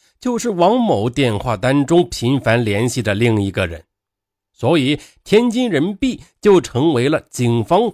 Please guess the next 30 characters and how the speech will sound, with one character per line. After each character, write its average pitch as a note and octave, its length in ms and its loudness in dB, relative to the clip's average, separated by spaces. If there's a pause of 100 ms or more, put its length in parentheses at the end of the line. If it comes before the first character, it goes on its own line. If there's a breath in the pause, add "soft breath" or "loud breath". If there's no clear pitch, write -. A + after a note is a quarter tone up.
重 G3 340 2
点 G#2+ 240 -2
怀 G2+ 280 -2
疑 G2+ 140 -4
的 G2 100 -4
对 G2 200 -6
象。 E2+ 200 -8 (1900)
在 A2 180 0
证 A2 240 2
据 G#2 140 -2
面 G2+ 220 0
前， G2 280 -6 (300)
B C#3+ 240 0
终 E3 320 2
于 A#2 180 -2
交 A2 220 2
代 G#2 160 -2
了 G2 80 -2
案 F#2 240 -4
情。 E2 180 -14 (840)
真 B2 240 0
相 A2 240 -2
是， G2 220 -12 (680)
二 G#2+ 280 -2
零 G#2+ 220 -2
零 A#2+ 240 0
九 G#2+ 180 -2
年 G2+ 220 -2
七 A#2+ 180 -4
月， A#2 260 -4